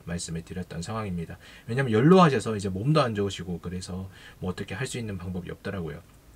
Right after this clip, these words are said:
이런 분들과 마찬가지로 다른 분들도 또 계시고요. 자, 여기 보시면 카나리 분석하셨을 때도 말들이 많았지만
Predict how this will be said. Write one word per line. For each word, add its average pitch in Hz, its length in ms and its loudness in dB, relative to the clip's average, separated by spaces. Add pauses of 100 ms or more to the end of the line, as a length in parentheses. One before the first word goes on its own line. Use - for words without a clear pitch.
(220)
이런 190 340 4
분들과 147 400 4
마찬가지로 107 760 2
다른 160 280 2
분들도 165 400 2
또 92 100 -6
계시고요. 92 680 -6 (460)
자, 90 180 -6
여기 104 160 0
보시면 113 420 -2 (240)
카나리 208 380 6
분석하셨을 143 760 0
때도 107 220 -4
말들이 95 360 0
많았지만 101 640 -4